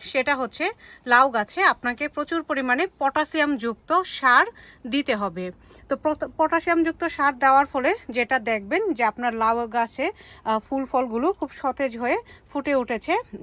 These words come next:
আর এরপর লাউ, ছোট ছোট লা-, যে লাউগুলো থাকে সেগুলোকে টিকিয়ে রাখতে হলে যেটা করতে হবে,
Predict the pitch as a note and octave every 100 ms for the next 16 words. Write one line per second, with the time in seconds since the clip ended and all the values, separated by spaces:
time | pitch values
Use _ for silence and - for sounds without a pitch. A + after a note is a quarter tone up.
0 | F#3+ A3+ G#3+ G#3+ C4+ D4+ - D4+ G4 C#4+
1 | B3+ C4+ C4 - - D4 D4+ E4 E4 D4
2 | A3 A3+ C4 A3+ B3 B3 B3+ B3 A#3 -
3 | A3+ C#4 B3+ C4 D4 - D#4+ E4+ D#4 -
4 | C#4+ B3+ D#4+ C#4 A#3+ C4 - C4 - D4
5 | B3 G#3